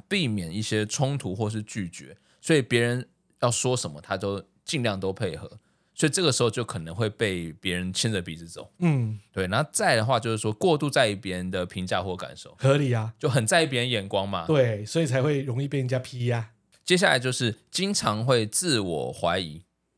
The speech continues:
Speaker 1: 就他对他于自己的，比方说心里的感觉，或者是，呃，自己的直-，直觉或是情感，他没有办法这么的，呃，相信自己，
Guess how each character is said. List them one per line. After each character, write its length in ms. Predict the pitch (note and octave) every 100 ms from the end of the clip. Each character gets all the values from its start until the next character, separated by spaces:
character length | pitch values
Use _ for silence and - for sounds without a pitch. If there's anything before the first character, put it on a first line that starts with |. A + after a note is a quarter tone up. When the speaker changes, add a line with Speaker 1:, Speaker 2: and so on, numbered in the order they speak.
| _ _
Speaker 1:
就 100 | E3+
他 160 | E3 F3+
对 200 | F#3+ E3
他 200 | D3 D3
于 120 | A#2
自 220 | - D#3+
己 200 | A2+ E2+
的， 300 | - D#2+ D2+
比 120 | D2
方 120 | F2 G2+
说 240 | G#2 G#2
心 260 | G#2 B2+ B2
里 100 | F#2
的 140 | F2
感 280 | F2+ D#2 C2+
觉， 260 | - C#2 C2+
或 220 | B2 B2
者 180 | G#2+ E2+
是， 380 | - - G2+ G2+ - _ _
呃， 640 | F#2+ F#2+ F#2 F2+ F2+ F#2 G2
自 100 | F3
己 80 | A2+
的 140 | F#2+
直-， 200 | - - - _
直 280 | - A#2 E3
觉 300 | G2+ F2+ G#2
或 120 | -
是 80 | A#2+
情 380 | A2+ - G2+ B2
感， 260 | C#3 D2 -
他 140 | -
没 120 | C#3
有 80 | C#3+
办 180 | G2 A#2+
法 200 | G#2+ D#2
这 260 | - - C#3
么 320 | G#2+ F#2+ F2
的， 420 | E2+ F#2 E2+ E2+ - _ _
呃， 180 | - F#2
相 220 | F2 D#3+
信 180 | D#3+ D#3
自 140 | A#2 G#2+
己， 240 | D2+ C#2+